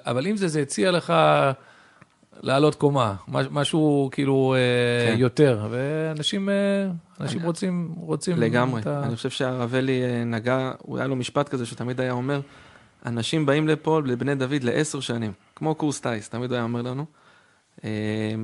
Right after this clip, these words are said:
Speaker 2: עכשיו, לא כולם פה טייסים, אבל ההבנה שהתח-, שהלכה והתבררה במהלך השנים, זה שיש פה משהו שהוא, אה, הוא לא רק ל-, לעכשיו, הוא למשימה למאה עשרים שנה, וזה בעיניי משהו שהוא מאוד עמוק,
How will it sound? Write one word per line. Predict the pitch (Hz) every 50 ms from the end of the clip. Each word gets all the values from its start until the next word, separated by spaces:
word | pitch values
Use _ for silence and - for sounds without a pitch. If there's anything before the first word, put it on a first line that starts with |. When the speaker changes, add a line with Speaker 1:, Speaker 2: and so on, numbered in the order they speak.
| 117 - _ _ -
Speaker 2:
עכשיו, | - - - 117
לא | 120 120 120
כולם | 127 120 120
פה | 113 117 117
טייסים, | - 110 110 104 - - 110 127 151 - _ _ - - _ _ _ _ _ -
אבל | 160 120 107 117 110 113 110
ההבנה | 110 110 110 113 117 117 131 151 156 160 156 151
שהתח-, | - - 120 120 - - - - - - 110 113 113 113 113 113 123 - _ _ _ _ _ _ _ _ _ _ _ - - -
שהלכה | 147 - - 139 139
והתבררה | 139 135 120 113 113 113 117 117 135 139
במהלך | 131 120 113 113 120 127 - -
השנים, | 135 - 143 147 170 190 156 131 - _ _ _ _ _ _ _ _ _ _ -
זה | - 117 120 113
שיש | - - 120 113 113 117 117 - - 123 151 151
פה | - 170 156
משהו | 147 151 156 - - 156
שהוא, | - - - 135 127 123
אה, | 120 120 117 117 117 117 113 117 117 -
הוא | - - 117
לא | 127
רק | 139 156 147 -
ל-, | 131 123 120 -
לעכשיו, | - 113 113 104 - - - 120 104 101 - _ _ _ _ _ _ -
הוא | 131 123 120
למשימה | 120 120 123 123 123 117 - 131 139 156 165
למאה | 165 165 156 156 151 156 156
עשרים | 151 147 - 160 139
שנה, | - 139 131 135 127 113
וזה | 117 117 117 117 117 113 - - 120 123 135
בעיניי | 131 131 135 131 131
משהו | 131 131 127 143 123
שהוא | - 127 120
מאוד | 117 117 127 127
עמוק, | 131 123 123 123 - -